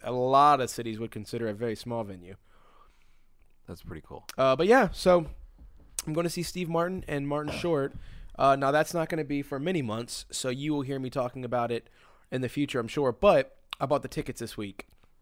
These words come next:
Speaker 1: and, uh,
Speaker 2: Right on, man.
Speaker 1: it's more than I spent on any concert by far,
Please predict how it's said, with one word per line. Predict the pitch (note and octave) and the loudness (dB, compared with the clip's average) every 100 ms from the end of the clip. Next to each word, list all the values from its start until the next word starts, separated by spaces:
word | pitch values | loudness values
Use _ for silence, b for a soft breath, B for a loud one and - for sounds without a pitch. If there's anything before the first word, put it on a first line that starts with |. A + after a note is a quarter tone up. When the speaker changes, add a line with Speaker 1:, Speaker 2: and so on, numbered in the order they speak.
| _ | _
Speaker 1:
and, | C3 C3 B2 B2 | -2 0 0 0
uh, | B2 A#2+ A#2 A2+ - _ _ _ | 2 4 2 -2 -8 _ _ _
Speaker 2:
Right | C#3+ | -6
on, | F3 | -4
man. | G2+ | -2
Speaker 1:
it's | E3 F#3+ - | -2 -2 -2
more | E3 D#3+ G#3 | -2 2 2
than | G#3+ | 4
I | G3+ | 2
spent | G3 - G3 F#3 | 0 -2 -2 0
on | D3+ C#3+ | -2 -2
any | D#3 E3 | -4 -4
concert | - - D#3+ D3+ F2+ D2+ _ _ _ _ _ _ _ _ _ _ _ _ _ | -6 -4 -4 -6 -10 -12 _ _ _ _ _ _ _ _ _ _ _ _ _
by | A#2+ A#2+ | -4 -4
far, | - C3+ E2 - | 0 0 0 -8